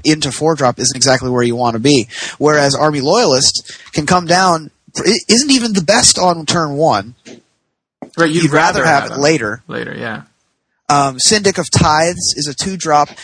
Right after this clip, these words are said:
Speaker 1: that helps all of your other cards fill out your curve, as well as Blind Obedience and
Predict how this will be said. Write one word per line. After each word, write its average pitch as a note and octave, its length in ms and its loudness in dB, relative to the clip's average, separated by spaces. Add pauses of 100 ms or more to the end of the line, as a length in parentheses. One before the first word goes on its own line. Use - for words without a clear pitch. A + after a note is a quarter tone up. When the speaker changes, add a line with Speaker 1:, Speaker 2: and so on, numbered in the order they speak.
Speaker 1:
that D#3 100 2
helps E3+ 240 2 (100)
all D3+ 300 0
of D3+ 80 -6
your C#3+ 180 -2
other C#3 240 0
cards C3+ 540 0
fill C#3+ 180 0
out C3+ 220 2
your C3 80 -6
curve, B2 460 0
as C3+ 240 2
well D3 440 0 (320)
as C3+ 240 2
Blind C#3 380 0
Obedience C3+ 680 0
and B2 160 0